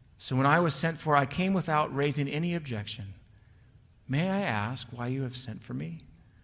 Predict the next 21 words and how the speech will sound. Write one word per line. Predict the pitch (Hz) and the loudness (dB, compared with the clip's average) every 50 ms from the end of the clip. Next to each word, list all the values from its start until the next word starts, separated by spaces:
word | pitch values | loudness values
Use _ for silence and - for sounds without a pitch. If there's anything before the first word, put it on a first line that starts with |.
| - _ _ - - - _ - - - | -20 _ _ -20 -20 -20 _ -20 -20 -10
Cornelius | - 123 120 131 147 139 127 117 127 | -4 0 0 2 2 2 2 0 0
answered, | 135 139 143 139 123 110 104 104 | -2 -2 -2 -4 -4 -8 -8 -6
"Well, | 120 120 127 123 | -6 -6 -6 -4
three | 123 127 147 151 | -4 -2 0 2
days | 151 165 196 180 156 | 4 4 4 2 2
ago | 127 123 135 139 135 | 0 2 2 4 4
I | 135 135 | 4 4
was | 135 131 131 | 4 4 2
in | 147 147 | 4 6
my | 143 151 | 6 6
house | 143 147 160 170 175 165 - - | 8 8 8 6 6 4 0 -4
praying | - - 180 208 220 165 127 | -2 0 2 2 4 4 2
at | 123 120 | 2 0
this | 131 131 - - | -2 -4 -4 -2
very | - 139 151 156 156 156 | -2 0 0 0 0 0
hour | 147 156 185 196 190 160 | 0 2 2 2 2 2
at | 123 123 123 - | 0 -2 -4 -6
three | 151 185 202 | -4 -2 0
in | 196 175 | 0 0
the | 160 151 | 2 4
afternoon. | 143 143 - - 131 123 131 147 151 | 4 4 4 2 2 2 2 2 0